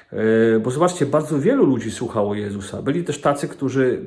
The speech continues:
totalnie opierali się Jezusowi, którzy się buntowali, którzy Go przeklinali, którzy, prawda, odrzucali Jego słowo, którzy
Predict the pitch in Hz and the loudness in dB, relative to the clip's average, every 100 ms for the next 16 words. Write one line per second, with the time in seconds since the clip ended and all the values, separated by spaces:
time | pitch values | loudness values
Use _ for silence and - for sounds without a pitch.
0 | - 143 143 117 117 123 - - 135 196 | -8 -6 0 2 2 -2 -4 0 2 4
1 | 175 - 120 113 110 98 110 101 98 - | 2 0 0 -2 -2 -4 -4 -4 -6 -8
2 | 101 110 110 123 113 147 147 151 196 180 | -10 -6 -4 -4 -2 0 0 2 2 0
3 | 117 - 113 113 113 117 - - - - | -2 -6 -6 -4 -2 -4 -6 -20 -20 -14
4 | - - 131 151 175 135 - - 107 117 | -10 -4 -2 0 0 -2 -4 -6 -4 0
5 | 113 113 113 113 113 110 120 117 113 117 | 2 2 2 0 0 -2 -2 -2 0 0
6 | 113 113 135 127 117 175 208 165 131 123 | 0 -2 -4 -6 -2 -2 0 0 0 -2
7 | - 117 107 - - 117 | -2 -2 0 -2 -6 -4